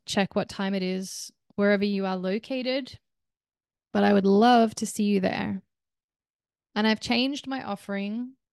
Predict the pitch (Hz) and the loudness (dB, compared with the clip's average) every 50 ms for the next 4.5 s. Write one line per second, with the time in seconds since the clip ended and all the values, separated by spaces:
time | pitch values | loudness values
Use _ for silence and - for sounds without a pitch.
0 | _ - - - 247 233 233 226 226 220 220 226 233 226 233 220 226 220 220 208 | _ -6 0 2 4 4 6 6 6 6 6 4 4 2 2 2 2 2 2 2
1 | - - 226 220 220 - 214 208 208 208 - - 196 190 - 220 208 196 202 202 | 0 -4 -4 -4 -4 -4 -4 -2 -2 0 2 2 0 0 2 0 2 2 2 0
2 | 202 196 - 208 196 196 196 196 208 226 220 208 190 190 196 196 196 196 202 220 | 0 -2 -4 -4 -4 -2 -2 -2 -2 -4 -4 -4 -4 -4 -4 -4 -4 -4 -2 -2
3 | 247 269 294 302 302 302 _ _ _ _ _ _ _ _ _ _ - 220 214 208 | -2 -2 -4 -6 -10 -14 _ _ _ _ _ _ _ _ _ _ 0 4 4 6
4 | 208 208 202 196 - - - - - | 4 4 2 -2 -6 -8 -10 -12 -14